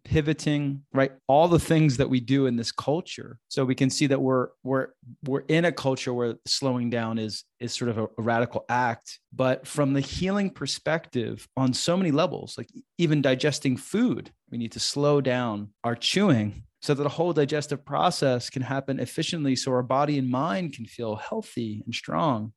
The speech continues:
And even digesting thoughts, digesting other people's thoughts or energy or vibes, slowing down gives us more ability to take complex social situations or complex thoughts and bring them into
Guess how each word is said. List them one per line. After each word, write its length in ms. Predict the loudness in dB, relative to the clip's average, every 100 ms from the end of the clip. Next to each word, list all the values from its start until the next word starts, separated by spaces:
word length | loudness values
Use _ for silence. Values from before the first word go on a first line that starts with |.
| _ 2
And 80 |
even 160 | 4 4
digesting 420 | 4 4 0 -2
thoughts, 680 | 0 2 2 0 -8 -14 -14 0
digesting 560 | 4 4 2 2 0 -2 _ _ -2
other 240 | 0 0 -4
people's 760 | -8 -6 -4 2 2 2 -6 _ 4
thoughts 380 | 6 6 2
or 80 | -2
energy 500 | 2 2 2 0 -2
or 120 | -4 -2
vibes, 480 | 0 0 -4 -8 -8
slowing 380 | -2 0 2 2
down 220 | 2 2
gives 160 | -2
us 120 | -4 -8 _ -4
more 320 | -2 0 0
ability 720 | 0 0 0 0 -2 -4 -10 _
to 80 | -6
take 260 | -4 -2
complex 640 | -4 0 2 2 0 0 0
social 380 | 2 2 2 -2
situations 760 | -4 -4 -4 -4 -4 -6 -8 -4
or 140 | -4
complex 640 | -2 0 2 2 0 0 0
thoughts 540 | 2 4 2 -4 -18 _ -2
and 220 | -2 0
bring 260 | -2 0 0
them 220 | 0 0
into 680 | 0 0 -2 -4 -2 -4